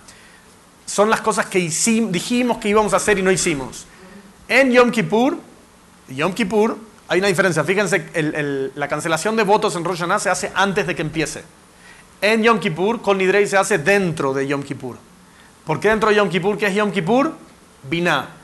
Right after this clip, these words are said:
¿Qué es Binah? Más allá de lo físico. Por lo tanto, los decretos que rompemos en Yom Kippur no son decretos de cosas que dijimos que íbamos a hacer, sino que son decretos metafísicos,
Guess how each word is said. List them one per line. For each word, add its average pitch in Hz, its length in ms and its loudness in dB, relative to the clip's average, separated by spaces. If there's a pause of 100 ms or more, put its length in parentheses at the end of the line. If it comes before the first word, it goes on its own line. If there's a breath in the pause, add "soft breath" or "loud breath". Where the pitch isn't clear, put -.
(180)
¿Qué 196 120 4
es 208 80 0
Binah? 226 440 4 (500)
Más 170 180 0
allá 185 200 4
de 190 60 6
lo 175 100 4
físico. 156 440 -4
Por 220 220 4
lo 240 100 2
tanto, 185 480 0 (500 loud breath)
los 156 220 -2
decretos 240 540 2
que 190 160 -2
rompemos 175 680 -2
en 147 140 -6
Yom 185 160 0
Kippur 156 460 -4 (320 loud breath)
no 165 120 -2
son 240 200 0
decretos 202 420 0
de 175 100 -2
cosas 190 260 -4
que 175 120 -4
dijimos 190 480 -6
que 180 120 -4
íbamos 165 340 -2
a - 20 -2
hacer, 170 300 -4 (680 soft breath)
sino 160 240 -6
que 180 80 -4
son 202 300 -2
decretos 196 720 0
metafísicos, 160 920 -6